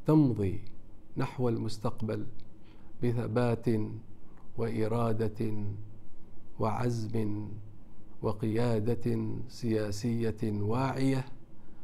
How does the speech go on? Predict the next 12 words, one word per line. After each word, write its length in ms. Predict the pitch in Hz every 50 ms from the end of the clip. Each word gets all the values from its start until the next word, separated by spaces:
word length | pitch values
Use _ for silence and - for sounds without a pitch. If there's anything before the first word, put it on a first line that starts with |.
| - - - - -
ومدركة 760 | - 113 120 135 143 135 120 120 113 110 101 104 - 92 - - - - - - - - - - - - - -
لمفردات 920 | 110 113 113 113 110 98 - 120 110 110 107 104 117 123 123 120 117 -
الحضارة 1040 | 120 110 101 95 - - 107 101 107 113 120 117 117 113 113 110 - - 113 107 104 107 104 - - - - - - - - - - -
وقواسم 840 | - 107 104 101 - 113 107 107 113 117 117 107 - - 113 110 104
العلاقة 760 | - 104 101 104 107 - 101 - 113 120 120 117 - - 110 101 -
العمانية 1000 | 113 107 101 98 101 107 120 113 110 110 107 104 101 104 110 117 113 113 110 107 104 107
المصرية 960 | 107 101 101 98 101 101 101 104 107 101 - - 113 117 117 110 104 107 104 104 101
الراسخة. 760 | 107 98 92 95 101 104 107 98 101 - - - - - 156 - - - - - - - - - - - - - - - - - - - - - - - - - - - - - - - - - - - - - - - - - - - - - -
نسأل 400 | 131 127 117 - - - - 113
المولى 580 | 113 110 107 101 123 120 117 113 113 110 104 104
جلت 440 | 104 - 120 117 113 110 104 - - -
قدرته 640 | 107 98 - - 117 - - 110 98 - - -